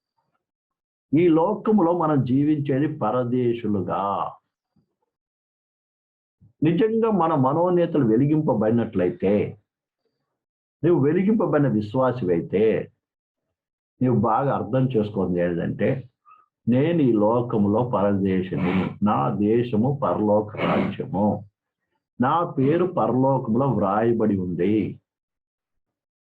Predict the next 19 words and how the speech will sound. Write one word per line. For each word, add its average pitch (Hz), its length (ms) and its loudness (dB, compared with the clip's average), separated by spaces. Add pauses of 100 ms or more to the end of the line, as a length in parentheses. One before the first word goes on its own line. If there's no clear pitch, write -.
(520)
నా 147 180 2
పౌరత్వము 156 760 0
అక్కడ 131 420 -2
ఉంది, 104 760 0 (1000)
నా 170 380 0
స్వాస్థ్యము 139 720 0
అక్కడ 107 460 -2
ఉంది." 104 500 2
ఎక్కడ? - 480 -2
పరలోకములో 101 680 0
ఉంది. 82 600 -2 (840)
అక్కడ 156 320 -2
నా 147 380 0
ప్రభు, 143 300 0
నా 135 280 0
కొరకు 139 220 0
ప్రాణం 139 420 0
పెట్టిన 127 300 0
ప్రభు 110 600 0